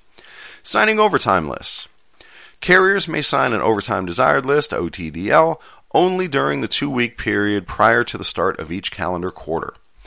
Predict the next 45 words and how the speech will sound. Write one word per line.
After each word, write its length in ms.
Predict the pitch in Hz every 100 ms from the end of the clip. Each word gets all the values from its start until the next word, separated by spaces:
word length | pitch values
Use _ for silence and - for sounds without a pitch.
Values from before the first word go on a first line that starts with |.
| - -
An 100 | 107
exception 440 | 113 - - 160
exists 340 | 104 90 92 -
for 120 | 90
letter 160 | 101 110
carriers 440 | - 107 95 87
on 200 | 80 90
military 480 | 143 156 120 101 92
leave 180 | 85 80
during 220 | 85 82
the 40 |
sign-up 440 | 87 117 113 92 -
period. 400 | 82 62 50 -
They 280 | 78 101 151
are 60 | 143
permitted 380 | 101 90 82 76
to 40 |
sign 260 | - 82 78
the 100 | 69
O 100 | -
T 220 | 90 78
D 180 | 78 76
L 160 | 78
upon 300 | 78 - 73
return 360 | 71 - 76 71
to 60 | 73
work. 360 | 113 120 - - _ _ - - - - - - 113
Unless 360 | 120 147 -
local 260 | 123 139 117
memoranda 480 | 113 104 104 113 101
provide 380 | 92 90 82 -
otherwise, 560 | 190 190 104 87 98 104
when 100 | 92
a 40 |
carrier 420 | - 123 120 131
bids 340 | 135 92 85 90
or 300 | - 104 -
is 160 | 101
transferring 640 | - - 123 160 - 92 92
between 380 | 92 - 92 87
units 340 | 117 131 107
during 220 | 98 90
a 40 | 87
calendar 380 | - 101 92 82
quarter, 460 | - 180 113 113